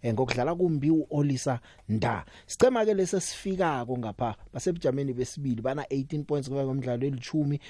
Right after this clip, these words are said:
batjhiywa yi-Sundowns, eh, ngephuzu. Sundowns ine-game in hand. Record labo lihle, bana thirteen points abayibutheleleko,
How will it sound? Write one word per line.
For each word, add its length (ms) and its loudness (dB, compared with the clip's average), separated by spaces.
batjhiywa 340 0
yi-Sundowns, 760 0
eh, 500 6
ngephuzu. 800 0
Sundowns 420 2
ine-game 500 2
in 120 2
hand. 580 2
Record 380 2
labo 200 2
lihle, 300 0
bana 240 -2
thirteen 440 2
points 300 2
abayibutheleleko, 1200 2